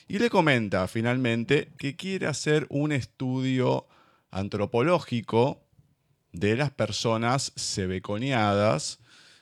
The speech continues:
y por eso estaba tratando de, de seguir sus pasos y demás, de ver cómo eran las reacciones que producía el sebecon.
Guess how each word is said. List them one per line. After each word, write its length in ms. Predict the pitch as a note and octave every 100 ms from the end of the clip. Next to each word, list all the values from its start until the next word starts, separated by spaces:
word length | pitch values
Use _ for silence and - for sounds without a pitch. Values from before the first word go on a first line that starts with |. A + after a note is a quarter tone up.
| _ _ _ _ _ _ -
y 180 | G#2+
por 240 | A2+ B2+ A#2
eso 480 | A#2+ - C#3+ E3 -
estaba 260 | - A2 A#2
tratando 460 | G#2 A2 A2 A#2
de, 460 | G2 F#2 F2 E2 G#1+
de 160 | F2+ F#2
seguir 460 | - F#2+ G2 G#2+
sus 180 | G#2+ F#2
pasos 1300 | - A#2+ A#2+ A#2 A2+ - G2+ F#2+ F#2 F2 E2+ - - - - _ -
y 120 | F2+
demás, 540 | C#3 C3 C3 C3+ B2+
de 100 | G#2
ver 180 | G2 G#2+
cómo 220 | G#2+ G2
eran 180 | G#2 G2+
las 180 | F#2+ F2
reacciones 1300 | F2+ F2 - - C#3 C#3+ B2+ G#2+ F#2+ F2+ F2+ - - - _ _ -
que 140 | F2
producía 560 | F2+ F#2 F#2+ - G#2+ F#2
el 100 | E2+
sebecon. 880 | - E2+ G2+ C#3+ C#3+ C3 A#2+ A2+